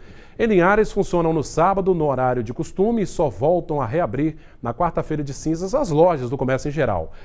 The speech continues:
Mas, na verdade, as lojas voltam a abrir na quarta ao meio-dia. De acordo com o vice-presidente já do Sindicato Varejista de Gêneros Alimentícios da região, Anderson Grassi, os supermercados abrem normalmente no sábado, dia quatorze,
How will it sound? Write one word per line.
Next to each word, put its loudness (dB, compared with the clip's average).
Mas, -8
na -2
verdade, 0
as -2
lojas -2
voltam 0
a 2
abrir -2
na -2
quarta 0
ao 4
meio-dia. 0
De -2
acordo 2
com 2
o -4
vice-presidente -2
já 0
do -6
Sindicato -2
Varejista 0
de -8
Gêneros -2
Alimentícios -4
da -4
região, -2
Anderson -2
Grassi, 0
os 2
supermercados 0
abrem -2
normalmente 0
no 0
sábado, 0
dia -2
quatorze, 0